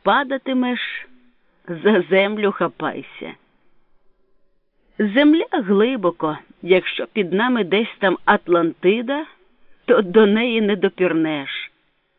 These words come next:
За корабельним комфортом навіть забуваємо, що йдемо на глибинах, що перебуваємо весь час між двома безоднями,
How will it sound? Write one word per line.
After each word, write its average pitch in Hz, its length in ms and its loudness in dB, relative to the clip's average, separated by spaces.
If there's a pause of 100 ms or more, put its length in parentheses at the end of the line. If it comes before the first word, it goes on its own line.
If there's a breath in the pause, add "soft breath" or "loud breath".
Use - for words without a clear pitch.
(1080)
За 147 220 -6
корабельним 226 680 2
комфортом 254 680 0
навіть 214 320 -2
забуваємо, 214 640 0
що - 200 -6
йдемо 185 400 0
на 160 80 0
глибинах, 160 680 -6 (580 soft breath)
що - 280 -2
перебуваємо 202 840 2
весь 196 280 -2 (100)
час 190 300 0
між 175 240 4
двома 165 320 0
безоднями, 202 880 -2